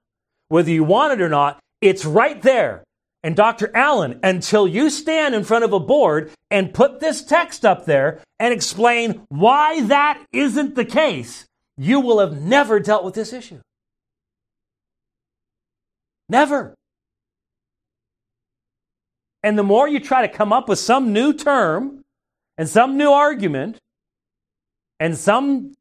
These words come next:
smoke and mirrors, the more people are gonna go, "Well, I've listened to both sides and only one side's actually going to the Bible and actually letting the Bible speak. And the other side's doing all this, uh, you know,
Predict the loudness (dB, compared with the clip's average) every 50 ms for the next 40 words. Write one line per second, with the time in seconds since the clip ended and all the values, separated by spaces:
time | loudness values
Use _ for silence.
0 | _ _ -18 -8 -2 2 2 2 2 2 0 -2 0 0 0 0 0 -2 -2 -6
1 | -10 -14 -16 -20 _ _ _ _ _ _ _ _ _ _ _ _ _ _ _ _
2 | _ _ _ _ _ _ _ _ _ _ _ _ _ _ _ _ _ -2 0 2
3 | 2 2 2 0 0 0 -2 0 0 0 0 0 0 2 2 2 2 0 -2 -4
4 | -10 -14 -12 -12 -12 -12 -10 -10 -10 -10 -10 -12 -12 -10 -8 -8 -8 -10 -10 -12
5 | -10 -8 -6 -6 -6 -6 -6 -6 -6 -6 -6 -4 -4 -4 -4 -4 -4 -4 -4 -2
6 | -2 -4 -6 -8 -12 -12 -8 -8 -8 -8 -8 -10 -8 -4 -2 -2 -2 -2 -4 -4
7 | -2 0 0 0 0 0 -4 -6 -10 -12 _ _ _ _ _ _ _ _ _ _
8 | _ _ _ _ _ _ _ _ _ _ _ _ _ _ _ -6 -2 -2 0 -2
9 | -2 0 0 2 2 2 0 0 0 2 2 0 0 -2 -4 -6 -4 -4 -2 0
10 | -2 -2 -4 -6 -20 _ _ _ _ _ _ _ _ _ _ _ _ -10 -4 0
11 | 0 2 2 2 2 2 0 0 0 0 0 2 2 2 2 0 -2 -2 -2 -2
12 | -2 -4 -6 -14 -20 _ _ _ _ _ _ _ _ _ _ _ _ _ -10 -6
13 | -6 -6 -6 -8 -14 _